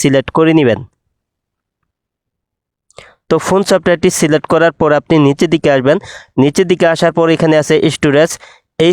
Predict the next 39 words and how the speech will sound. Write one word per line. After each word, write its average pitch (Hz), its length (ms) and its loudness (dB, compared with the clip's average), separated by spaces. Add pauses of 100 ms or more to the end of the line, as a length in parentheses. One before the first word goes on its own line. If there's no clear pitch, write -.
সেটিংসে 147 420 0
আপনি 160 140 0 (140)
টাচ 160 260 0
করে 151 200 0
দিবেন। 110 180 0 (460)
তো 151 60 2 (140)
তারপরে 175 400 0 (180)
এখান 175 240 0
থেকে, 170 160 0 (320)
উম, 147 220 0 (400)
আপনি 156 200 0 (400)
ক্লিয়ার 170 320 2 (160)
স্টোরেজ, 165 380 0
তো - 100 0
এখানে 156 280 0
আপনি - 140 -4 (120)
টাচ 147 220 0
করে 147 140 0
দিবেন। 165 260 2
তো 160 60 2 (120)
তারপর 156 220 -2 (100)
আপনি 147 180 0 (160)
এখান 143 240 0
থেকে 160 160 0 (500)
সমস্ত 165 240 0 (160)
ডাটাগুলি 147 400 0 (180)
ক্লিয়ার 151 380 2
করে 147 180 0
দিবেন। 123 160 2 (320)
তো - 100 0
এখানে 165 260 2
আছে 156 140 0 (120)
ডিলিট 156 320 0
অ্যাপ 143 220 0
ডাটা, 151 200 0 (100)
তো - 100 2
এখানে 147 240 0
নিচে 147 200 -2
আছে 147 120 -2